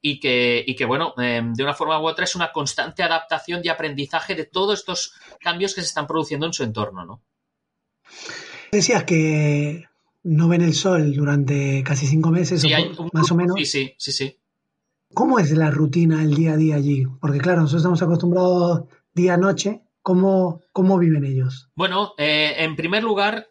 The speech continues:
Speaker 1: eh, se han de distinguir, eh, digásemos, dos tipos de, de la, de trabajos, ¿no? Es decir,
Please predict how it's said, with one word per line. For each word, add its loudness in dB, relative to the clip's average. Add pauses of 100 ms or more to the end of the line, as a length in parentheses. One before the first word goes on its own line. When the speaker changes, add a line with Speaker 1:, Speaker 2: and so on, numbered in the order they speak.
Speaker 1:
eh, -2
se -4
han -4
de 0
distinguir, -2 (240)
eh, 0 (920)
digásemos, -4
dos -4
tipos -2
de, 0
de -6
la, -4
de -4
trabajos, -6
¿no? -4
Es -6
decir, -6